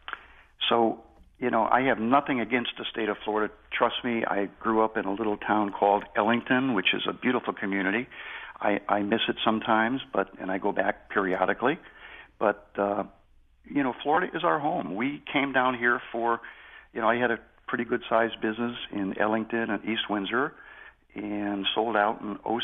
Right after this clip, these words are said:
seven, bought a home in oh nine, and we figured we were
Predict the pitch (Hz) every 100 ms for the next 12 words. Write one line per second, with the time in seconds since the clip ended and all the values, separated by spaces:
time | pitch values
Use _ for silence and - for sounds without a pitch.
0 | - 98 98 117 98 101 113 107 107 113
1 | 104 - 107 107 95 98 143 - - -
2 | - - - 104 104 104 104 104 110 -
3 | 110 120 123 113